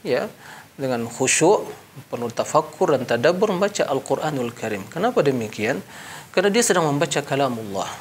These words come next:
Dan kalamullah sifat Allah Subhanahu wa taala. Allah yang sumber bicara. Dan dia mem-, membaca perintah Allah, larangannya, seruan Allah, "Ya alladzina amanu, ya alladzina amanu," ya, hukum-hukum, nasihat-nasihat. Maka,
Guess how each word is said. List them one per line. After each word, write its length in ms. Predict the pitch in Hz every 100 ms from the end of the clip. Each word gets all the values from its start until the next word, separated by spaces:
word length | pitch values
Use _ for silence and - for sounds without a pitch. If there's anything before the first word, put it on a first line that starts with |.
| -
Dan 240 | 151 160
kalamullah 720 | 160 190 233 190 131 120 160 -
sifat 480 | - 202 208 -
Allah 160 | 190 214
Subhanahu 640 | - 147 - 156 147 123
wa 160 | 120 113
taala. 480 | 123 113 170 127 92 - - - -
Allah 240 | 110 175
yang 60 | 190
sumber 240 | 185 175
bicara. 480 | 165 170 185 202 143 - - - - -
Dan 240 | 127 127
dia 80 | 135
mem-, 160 | 160 139 135 139 143
membaca 520 | 147 143 143 175 - 147
perintah 440 | 139 139 127 131
Allah, 360 | 120 120 143 139 - -
larangannya, 760 | 107 - 110 147 165 160 151
seruan 400 | 139 - 110 123
Allah, 240 | 139 151 143
"Ya 40 |
alladzina 300 | 120 135 135 135 147 160
amanu, 340 | 165 165 165 151
ya 160 | 110 117
alladzina 400 | 131 143 156 151 131 165
amanu," 360 | 175 175 151 110
ya, 160 | 104 143 - - - - -
hukum-hukum, 720 | 127 117 143 156 156 170 160
nasihat-nasihat. 800 | 113 - 120 139 139 165 156 165 - - - - -
Maka, 500 | 147 147 175 202 202